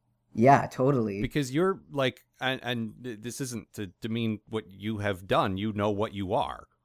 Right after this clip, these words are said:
Speaker 1: Yes.
Speaker 2: But it's like, you picked a side, so you're still sort of supporting the binary thing. You're just saying, "No, I'm, I'm one of these, not one of these."
Speaker 1: Yeah,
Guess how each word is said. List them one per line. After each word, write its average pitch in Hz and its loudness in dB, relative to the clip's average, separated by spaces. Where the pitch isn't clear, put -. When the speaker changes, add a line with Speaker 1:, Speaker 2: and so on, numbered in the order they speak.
Speaker 1:
Yes. 113 0
Speaker 2:
But 123 4
it's 120 -4
like, 113 -2
you 120 -4
picked 151 0
a 123 -4
side, 82 0
so 110 -2
you're 98 -2
still 135 0
sort 127 -2
of 113 -4
supporting 113 0
the 104 -4
binary 104 2
thing. 120 -2
You're 95 -4
just 98 -6
saying, 95 -4
"No, 120 2
I'm, 123 0
I'm 135 -2
one 117 2
of 95 -2
these, 104 0
not 98 -2
one 90 -4
of 78 -8
these." - -10
Speaker 1:
Yeah, 127 6